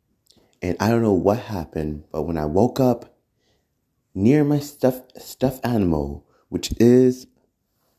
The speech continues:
a Freddy Fazbear stuffed bear, I woke up to see an eagle or a bird or something. And when I saw that, I started freaking out,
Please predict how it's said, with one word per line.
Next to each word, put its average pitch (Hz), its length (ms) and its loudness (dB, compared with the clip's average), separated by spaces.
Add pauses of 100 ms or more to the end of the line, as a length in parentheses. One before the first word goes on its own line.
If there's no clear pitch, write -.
(120)
a - 60 -16
Freddy 127 380 2
Fazbear 87 720 -2 (160)
stuffed - 480 -4
bear, 73 400 0 (960)
I 98 40 2
woke 131 300 4
up 143 140 0
to 113 80 0
see 107 400 -2
an 101 240 -2
eagle 85 640 0
or 120 460 0
a 104 100 2
bird 95 580 -6
or 78 120 -8
something. 71 580 -14 (1900)
And - 120 -14
when 113 280 2
I 127 120 2
saw 117 280 0
that, 73 360 -6 (160)
I 92 60 -12
started 110 420 -2
freaking 127 480 -4
out, 101 420 -6